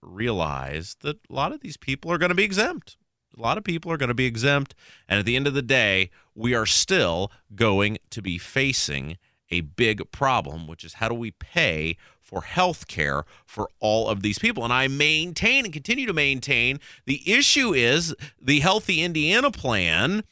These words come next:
and the deal struck with the federal government, uh, only requires an income, uh, uh, of sixteen thousand four hundred dollars. That's an on-paper income. It's an on-paper income. And there's a lot of people who are doing very well that can show on paper that they make less than sixteen thousand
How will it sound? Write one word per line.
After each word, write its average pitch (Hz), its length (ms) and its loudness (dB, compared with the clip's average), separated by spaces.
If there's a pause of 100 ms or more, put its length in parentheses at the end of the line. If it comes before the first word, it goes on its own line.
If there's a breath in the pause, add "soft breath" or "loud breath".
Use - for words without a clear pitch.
(180)
and 120 120 -12
the 104 60 -4
deal 110 180 0
struck - 280 -2
with 101 80 -12
the 98 80 -10
federal 92 280 -2
government, 147 680 2 (340 soft breath)
uh, 143 260 2 (200)
only 190 200 0
requires 220 540 2
an 151 100 0
income, 151 640 2
uh, - 60 0
uh, 113 560 0 (180)
of 127 220 2
sixteen - 420 -2
thousand 139 280 0
four 127 120 0
hundred 147 140 2
dollars. 220 320 2 (160 loud breath)
That's 160 180 0
an 175 160 -2
on-paper 143 920 2
income. 180 640 2 (140)
It's - 100 -8
an 262 80 4
on-paper 381 540 4
income. 143 400 2 (340 soft breath)
And 107 80 -20
there's 98 140 -6
a 98 60 -6
lot 139 180 2
of - 60 -8
people 269 340 -4
who 143 160 -6
are 135 60 2
doing 139 260 0
very 151 220 2
well 156 420 2 (200 loud breath)
that 117 100 -4
can 120 100 0
show 139 220 2
on 127 100 0
paper 147 340 0
that 95 180 -4
they 104 200 0
make 110 340 0
less 107 220 2
than 107 160 -8
sixteen - 460 -6
thousand 90 460 0